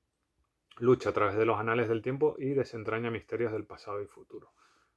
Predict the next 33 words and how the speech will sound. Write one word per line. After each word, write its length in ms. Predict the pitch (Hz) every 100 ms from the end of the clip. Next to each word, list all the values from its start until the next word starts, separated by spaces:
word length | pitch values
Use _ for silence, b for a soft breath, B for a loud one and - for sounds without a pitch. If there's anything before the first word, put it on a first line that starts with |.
| _
Vale, 120 | - 95
es 60 |
una 120 | 95
aventura 640 | 101 101 101 127 139 151 - _ _ _
que 180 | 110 117
vamos 320 | 113 98 104
para 180 | - 101
adelante 180 | 104 107
y 20 |
para 80 | 110
atrás 200 | 107 104
en 80 | 107
el 140 | 101
tiempo. 500 | - 127 131 143 - _ b b b b b _ _ _ _ _ _ _ _ 107
Nipponichi 840 | 107 - 104 117 - - 127 - -
distribuye. 800 | 117 - - 101 110 135 156 -
Y 80 | 127
este 200 | - 139
dentro 260 | 139 135 135
de 60 |
los 80 | 127
juegos 180 | 131 123
de 80 | 131
Nipponichi, 560 | 123 123 127 - 87 -
eh, 420 | 113 104 101 98 - _ _
yo 180 | 131 123
lo 80 | 131
suelo 260 | 135 117
ver 120 | 110
en, 200 | 107 104 -
en 160 | 107 107
game 220 | 127 117
baratillo. 500 | 101 98 107 117